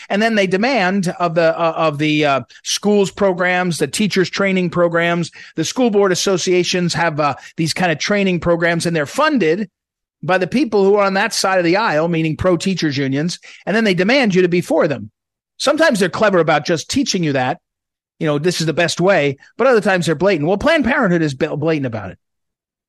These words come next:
Hundreds and hundreds of millions of dollars that go to an organization that by their own admission, and I work with the American Life League a, a lot,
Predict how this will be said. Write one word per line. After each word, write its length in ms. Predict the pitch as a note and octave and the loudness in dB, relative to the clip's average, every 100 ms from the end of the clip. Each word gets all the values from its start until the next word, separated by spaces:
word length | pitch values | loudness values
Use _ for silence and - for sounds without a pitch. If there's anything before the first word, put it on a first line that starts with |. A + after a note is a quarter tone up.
| _ _ _ _ | _ _ _ _
Hundreds 640 | - G3 C4 C#4 D4 - - _ _ | -2 2 4 2 0 -2 -8 _ _
and 160 | - D3+ | -6 -4
hundreds 480 | C3+ A3 A#3+ A3+ F#3 | 0 0 0 0 -2
of 100 | D3+ | 0
millions 380 | D#3+ F#3+ G#3 G#3+ | 0 2 2 0
of 80 | |
dollars 500 | F3 C3 B2 C3+ - - _ - - - | 0 0 0 -2 -6 -14 _ -20 -20 -4
that 180 | D#3+ B2+ | -4 2
go 200 | F#3 G#3+ | 4 4
to 160 | A#3+ | 4
an 80 | A3 | 4
organization 880 | G#3 G#3+ G#3 F3 C#3+ C3 - C3+ C#3+ _ _ - | 4 2 0 0 0 -2 -4 -6 -8 _ _ -4
that 160 | D#3+ | -2
by 140 | A3 F#3 | 2 2
their 200 | F#3 F#3 | 2 0
own 260 | A3 B3+ D4 | 2 2 2
admission, 680 | B3 B3 B3 - A#2+ A2+ - | 2 2 0 0 -6 -8 -6
and 120 | D#3 | -2
I 80 | G#3 | 0
work 180 | G#3+ F#3 | 2 2
with 80 | F3 | 0
the 60 | |
American 320 | E3 F3+ E3 D#3+ | 2 0 0 0
Life 260 | F3 F#3 | 0 0
League 300 | D3 B2+ A2 | -2 -2 -2
a, 160 | A#2+ B2 | -4 -2
a 40 | |
lot, 360 | C#3 D3 B2+ | -2 -2 -4